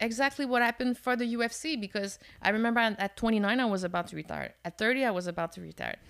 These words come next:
At thirty-one, I was about to retire. I was just kept, keep telling myself, "Oh, let's do one more year." And my body also,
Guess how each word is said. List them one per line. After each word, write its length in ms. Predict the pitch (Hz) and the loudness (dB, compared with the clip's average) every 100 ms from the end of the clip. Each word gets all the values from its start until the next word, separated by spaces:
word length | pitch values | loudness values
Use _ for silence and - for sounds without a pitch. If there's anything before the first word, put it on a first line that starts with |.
| - | -6
At 140 | 175 | -2
thirty-one, 360 | 220 233 254 277 | 2 4 4 4
I 40 | |
was 160 | 233 196 | 2 0
about 220 | 180 175 | -4 -4
to 100 | - | -4
retire. 420 | 156 175 151 143 - - - - | -6 0 0 0 -8 -20 -20 -4
I 100 | - | 2
was 240 | 214 226 196 | 2 2 0
just 220 | 220 - | -2 0
kept, 160 | 220 214 - - | -2 -4 -6 -20
keep 240 | - 220 - | -8 -6 -2
telling 320 | 214 208 208 | 0 2 2
myself, 480 | 185 190 208 202 202 - - - _ - | 0 0 2 0 0 -10 -20 -20 _ 0
"Oh, 60 | |
let's 180 | 208 202 | 0 0
do 100 | 208 | 0
one 160 | 202 196 | 0 0
more 120 | 190 | 0
year." 400 | 180 190 175 - _ _ _ _ _ _ - | -2 -2 -4 -6 _ _ _ _ _ _ -10
And 240 | 170 175 175 | -4 -2 0
my 160 | 170 | 0
body 380 | 170 185 311 359 | 2 6 6 6
also, 600 | 226 190 - 185 170 165 | 4 2 2 2 2 0